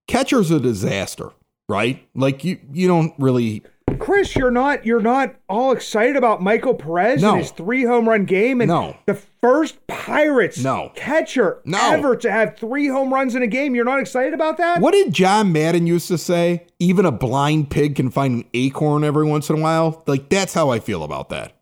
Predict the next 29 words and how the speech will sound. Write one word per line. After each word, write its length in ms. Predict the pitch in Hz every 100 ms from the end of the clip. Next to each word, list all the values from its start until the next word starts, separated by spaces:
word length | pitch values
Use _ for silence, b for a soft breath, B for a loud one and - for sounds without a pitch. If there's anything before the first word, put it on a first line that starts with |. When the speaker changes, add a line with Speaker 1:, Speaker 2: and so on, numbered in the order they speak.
| -
Speaker 1:
okay? 400 | 117 - 151 180 - b b b _
But 340 | 185 190 - -
I, 180 | 170 180 -
<laughs> 40 |
like, 240 | 240 208 - B B
if, 180 | 196 196
if 260 | 202 214 226
I 120 | 247
looked 240 | 262 302
at 80 | 262
the 80 | 254
rest 320 | 202 190 180
of 60 | 185
the 60 |
positions, 480 | 165 151 143 131 113
I'd 140 | 135
have 240 | 147 143 127
Chavis 420 | - 208 226 202
playing 320 | 185 175 160
first, 540 | 135 143 120 107 - - _ _ - _
and 120 | - 107
I 260 | 208 320
would 160 | 381 262
have 160 | 175 -
put 240 | 185 175 - _ _ -
Marcano 640 | 156 156 - 160 151 127 104
at 60 |
second 320 | - 117 -
base. 380 | 160 64 - -